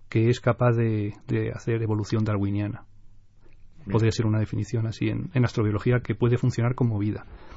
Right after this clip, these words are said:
Speaker 2: Ujú.
Speaker 1: Eh, el, es suficientemente amplia como para englobar un montón de, de, de procesos a estudiar y no te plantea a lo mejor las cuestiones de, pues, de decidir si algo está vivo o no está vivo. Desde el punto de vista del astrobiólogo lo que interesa es saber cómo funciona el organismo, ¿no?
Speaker 2: Claro.
Speaker 1: No tanto definirlo.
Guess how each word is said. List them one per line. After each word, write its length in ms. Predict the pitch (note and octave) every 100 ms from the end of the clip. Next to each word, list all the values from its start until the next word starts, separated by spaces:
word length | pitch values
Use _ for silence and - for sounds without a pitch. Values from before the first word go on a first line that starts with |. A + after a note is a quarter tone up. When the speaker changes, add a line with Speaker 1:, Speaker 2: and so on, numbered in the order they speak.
| -
Speaker 2:
Ujú. 280 | A2 C#3+ A2
Speaker 1:
Eh, 260 | - - G#3
el, 120 | - -
es 180 | E3+ -
suficientemente 580 | D#3 B2 C#3 C#3+ C3 D3
amplia 280 | D#3 D3+ D#3
como 180 | B2+
para 160 | A#2 A2+
englobar 260 | A2 A2+ B2+
un 100 | B2
montón 340 | A#2 C3 A#2+
de, 240 | A#2 A2 - - -
de, 500 | A#2 G#2+ G#2+ A2 B2+ - -
de 200 | B2+ G#2 - -
procesos 600 | A2+ G#2 C#3 C#3+ D3+ -
a 60 | B2+
estudiar 420 | - A#2+ C#3 D3+ - - - - -
y 240 | B2 A#2+
no 180 | B2 C#3
te 160 | D3+
plantea 380 | C#3+ C#3+ C3+ C#3+
a 20 |
lo 80 | C3+
mejor 360 | C3 - C#3+ C#3
las 280 | B2 A2+ -
cuestiones 500 | B2 - B2+ C3+ B2
de, 240 | A2+ A#2
pues, 220 | A2+ A2
de 220 | A2+ A#2+ A2+
decidir 340 | G#2 A2 A#2+
si 140 | -
algo 160 | A#2+ A#2+
está 180 | - A2
vivo 200 | A#2 A2+
o 60 | A#2
no 80 |
está 180 | A2+ A2+
vivo. 260 | A2+ B2 C#3
Desde 140 | D#3
el 80 | A2
punto 220 | C3+ B2+
de 20 |
vista 160 | B2 B2+
del 60 | B2
astrobiólogo 380 | A#2+ B2 B2+
lo 100 | C3
que 60 | A#2
interesa 260 | G#2 A#2 B2
es 60 | -
saber 200 | A#2 -
cómo 180 | A#2+
funciona 420 | A2 A#2 - A#2 A#2
el 80 |
organismo, 400 | A2 A2+ A2+ A2+
¿no? 160 | B2 F3
Speaker 2:
Claro. 160 | - A#2+
Speaker 1:
No 40 |
tanto 200 | B2 A2+
definirlo. 420 | G#2 G#2+ A2 -